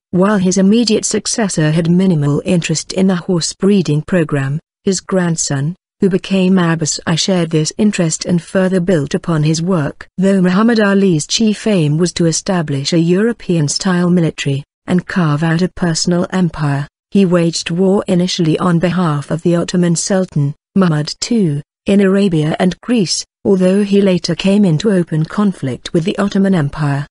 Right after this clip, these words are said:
His first military campaign was an expedition into the Arabian Peninsula. The holy cities of Mecca and Medina had been captured by the House of Saud,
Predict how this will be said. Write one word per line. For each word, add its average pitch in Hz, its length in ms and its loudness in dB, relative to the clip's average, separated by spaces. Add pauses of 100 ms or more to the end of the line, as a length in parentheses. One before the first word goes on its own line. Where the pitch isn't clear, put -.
His - 200 0
first 214 400 -2
military 240 440 2
campaign 190 580 0
was 190 160 2
an 185 160 0
expedition 180 800 -2
into 180 260 -2
the 180 120 2
Arabian 175 540 2
Peninsula. 160 800 -2
The 190 140 0
holy 190 340 2
cities 160 480 -2
of 170 140 -2
Mecca 175 460 -2 (260)
and 170 140 2
Medina 170 420 0
had 160 200 -2
been 165 180 0
captured 190 500 -4
by 160 160 -2
the 170 120 -2
House 170 360 -2
of 185 120 -2
Saud, 147 520 -2